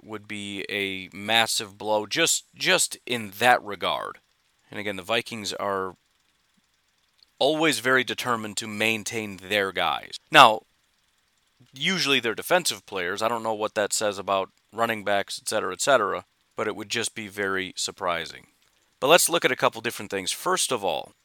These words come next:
let's just look overall at the importance of running the ball for the Minnesota Vikings real quick. Why do I close tabs so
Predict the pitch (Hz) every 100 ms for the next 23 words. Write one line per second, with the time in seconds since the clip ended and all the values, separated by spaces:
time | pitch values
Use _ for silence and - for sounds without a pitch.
0 | _ _ _ _ _ 139 160 196 165 165
1 | - 135 120 117 113 117 101 - 113 104
2 | 104 98 104 113 110 95 98 95 - 107
3 | 101 101 98 - 95 85 85 85 - -
4 | - - - - - _ 135 143 123 92
5 | 90 - 92 82 - - 87 80 - -
6 | 87 87 85